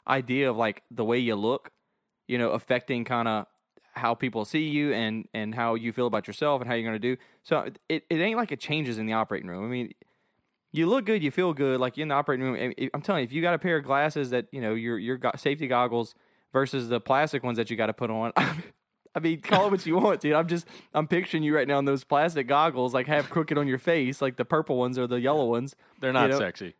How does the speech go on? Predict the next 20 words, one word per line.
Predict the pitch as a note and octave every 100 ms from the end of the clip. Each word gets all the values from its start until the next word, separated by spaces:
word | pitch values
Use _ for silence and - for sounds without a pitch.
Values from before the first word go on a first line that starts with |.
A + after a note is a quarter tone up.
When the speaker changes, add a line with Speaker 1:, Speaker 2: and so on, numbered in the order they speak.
| -
Speaker 1:
No. | A#3 - A#2+ G#2+
Speaker 2:
<laughs> | E3+ - - -
Speaker 1:
And | E3
it's | D#3+
like, | E3+ D#3+
I | D#3
know | D#3+
you | A3 A3+
feel | - E3+ A3
that, | D3+ D3 D3+
and | D#3+
then |
you're | E3
breathing, | C#3 C#3 F3+ E3 D3+
and | D3+
then | D3
you | D3
have | D#3 C3
a |
big, | B2 D3